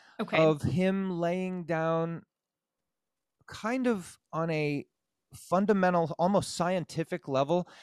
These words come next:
Speaker 2: how our world is going to be based on how we behave in it. And not so much individually, but as an aggregate. So w-, we need to stop terrorizing our planet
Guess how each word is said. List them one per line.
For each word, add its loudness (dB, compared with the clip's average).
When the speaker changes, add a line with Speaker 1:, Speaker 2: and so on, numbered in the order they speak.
Speaker 2:
how 4
our 0
world 0
is -6
going 0
to -6
be -2
based -2
on 0
how 2
we -2
behave -2
in 0
it. -8
And 0
not 0
so -2
much -2
individually, -2
but -2
as -2
an -10
aggregate. -4
So 2
w-, -20
we -4
need 0
to -2
stop -4
terrorizing 0
our -4
planet -4